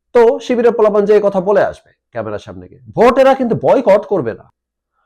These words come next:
কারণ কি? ওইখানেও গেম আছে, ওইখানেও খেলা যায়, ওইখানেও রাজনীতি মুভ করানো যায়। ভোট বয়কট করলে কিছু করা যায় না, আপনার কোনো স্টেক নাই, আপনি এখানে ইররিলেভেন্ট। এবং এই বেকুবগুলা, এই রাম ছাগলগুলা, নতুন যে নব্য রাম ছাগলের দল,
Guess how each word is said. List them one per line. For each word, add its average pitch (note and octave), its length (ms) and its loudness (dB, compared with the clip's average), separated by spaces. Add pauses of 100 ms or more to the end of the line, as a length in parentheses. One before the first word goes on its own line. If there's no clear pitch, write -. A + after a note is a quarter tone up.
(220)
কারণ F#3+ 240 0
কি? D#4+ 360 -8
ওইখানেও F3 360 0
গেম D#3+ 260 2
আছে, G3+ 280 -4 (100)
ওইখানেও F3+ 340 -4
খেলা D3+ 280 -4
যায়, D#3+ 200 -4
ওইখানেও F3 360 -6
রাজনীতি D3+ 360 -2
মুভ C#3 220 -4
করানো G#2+ 260 -6
যায়। - 160 -20 (520)
ভোট D#3+ 100 2
বয়কট F#3 320 2
করলে G3+ 340 -4 (380)
কিছু D#3 260 -8
করা A#2 180 -4
যায় F#2+ 120 -8
না, E2+ 100 -14
আপনার D3 260 -10
কোনো G3 340 -8
স্টেক C#3+ 320 -8
নাই, F2+ 160 -14
আপনি A#2 180 -16
এখানে C3+ 240 -10 (320)
ইররিলেভেন্ট। A#2+ 600 -4 (880)
এবং G#3+ 400 -4
এই C#3+ 120 -2
বেকুবগুলা, D#3 640 -6
এই A#2+ 120 -6
রাম D#3 280 -4
ছাগলগুলা, D3 520 -6 (100)
নতুন D3 280 -6
যে C3+ 100 -4
নব্য C3+ 340 -4
রাম C#3 200 -2
ছাগলের B2+ 320 -8
দল, C3 180 -8